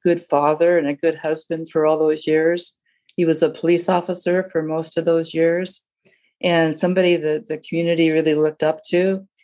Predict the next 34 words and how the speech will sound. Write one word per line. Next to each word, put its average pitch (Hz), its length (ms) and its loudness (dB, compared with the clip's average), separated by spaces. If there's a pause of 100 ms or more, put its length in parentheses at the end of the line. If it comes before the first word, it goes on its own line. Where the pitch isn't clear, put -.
(380)
So 165 480 2
I 165 180 0
feel 202 400 -2
really 190 280 -2
good 190 260 0
about 175 400 0
saying 165 400 0
that 151 140 -8
he's 170 340 -4
my, 151 440 2
my 156 200 2
dad. 170 500 -2 (680)
Uh, 147 400 2 (280)
he's 156 240 -4
my 147 140 2
biological 180 840 0
dad, 143 540 -2
and 160 240 0
my 160 140 0
birth 208 240 2
certificate 151 680 -6
dad, 151 380 2 (560)
he 208 140 2
will 202 140 4
always 160 360 2
be 151 180 -6
my 143 200 -2
dad. 135 480 -4 (360)
So 160 680 0 (200)
instead 170 400 -2
of 220 120 -2
crying 202 480 0
about 139 340 -2
it, 160 260 0